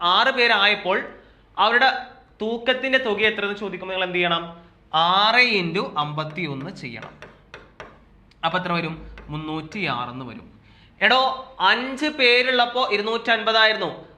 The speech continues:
ആറാമതൊരാൾ വന്നപ്പോ തൂക്കം എത്ര കൂടി?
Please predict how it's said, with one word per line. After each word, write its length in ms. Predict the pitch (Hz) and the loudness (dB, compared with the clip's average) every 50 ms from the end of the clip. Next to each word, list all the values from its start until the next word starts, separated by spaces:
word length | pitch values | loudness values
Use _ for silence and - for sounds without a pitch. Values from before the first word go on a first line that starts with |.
| _ - | _ 0
ആറാമതൊരാൾ 1000 | 165 180 196 214 220 240 247 254 254 254 262 269 269 254 269 262 247 240 240 247 | 0 2 4 4 4 4 4 4 4 4 2 2 2 2 4 4 4 4 4 4
വന്നപ്പോ 400 | 247 240 233 226 226 226 233 247 | 2 0 0 0 -2 -2 -2 -4
തൂക്കം 400 | 240 - 233 220 220 220 220 247 | -6 -4 -4 -4 -2 -2 -2 -2
എത്ര 140 | 240 233 240 | -2 -2 -4
കൂടി? 580 | 220 208 220 220 214 214 214 208 214 - - | -4 -4 -2 -2 0 0 -2 -4 -8 -14 -18